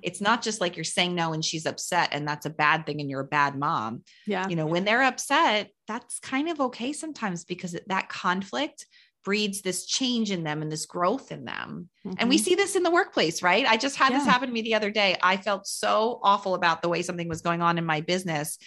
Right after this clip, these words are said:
Speaker 1: And I was, "I don't know if I can do this anymore. I don't wanna do this." I was so, so bad. But through that, the growth that I had to be able to say, "Wait a minute, what's happening? Why?"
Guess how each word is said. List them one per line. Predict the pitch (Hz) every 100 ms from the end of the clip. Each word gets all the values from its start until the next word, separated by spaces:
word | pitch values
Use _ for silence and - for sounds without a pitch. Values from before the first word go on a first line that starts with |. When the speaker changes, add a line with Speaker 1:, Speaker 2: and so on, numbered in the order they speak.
| - - - -
Speaker 1:
And | 185 165 170 -
I | 180 170 170 165 165 - _ _
was, | 165 -
"I | 156
don't | 135 131
know | 135
if | 135
I | 147
can | - 147
do | 320 359
this | 403 370
anymore. | 330 302 294 226
I | 185
don't | 160 156
wanna | 165 151 151
do | 190 269
this." | 247 254
I | 202
was | 151 -
so, | - 254 277 294 190
so | - - 285
bad. | 320 220 247 175 185
But | - -
through | 220 262
that, | 262 226 208 160 - _ _ _ _ -
the | 190 190
growth | 180 185 269 -
that | 220
I | 185 170
had | 196 220 202 160
to | 165
be | 180 175
able | 180
to |
say, | 180 220
"Wait | 233 226
a |
minute, | 214 170 165 - _ _
what's | 202 240 -
happening? | 233 208 196 185
Why?" | 185 185 180 175 170